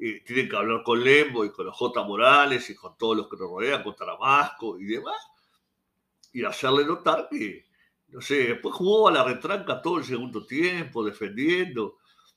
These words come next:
eh, sacó al Colo Ramírez. Para mí el Colo Ramírez no debió haber sido sa-, sacado, el que tenía que haber salido era Pereiro,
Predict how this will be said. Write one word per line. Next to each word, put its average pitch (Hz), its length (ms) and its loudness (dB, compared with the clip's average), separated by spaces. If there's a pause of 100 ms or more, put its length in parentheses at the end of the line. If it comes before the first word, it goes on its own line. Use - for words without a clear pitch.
(180)
eh, 135 160 0
sacó 143 320 -2
al 160 100 -2
Colo 151 240 2
Ramírez. 135 460 2
Para 117 220 0
mí 160 100 0
el 151 80 -2
Colo 131 260 0
Ramírez 143 300 0
no 139 220 0
debió 123 220 2
haber 117 120 0
sido 123 240 -4
sa-, 107 240 -8
sacado, 127 580 -4
el 107 80 -16
que - 120 -20
tenía 143 180 -6
que - 80 -6
haber 160 140 2
salido 190 340 -2
era 175 180 0
Pereiro, 123 680 0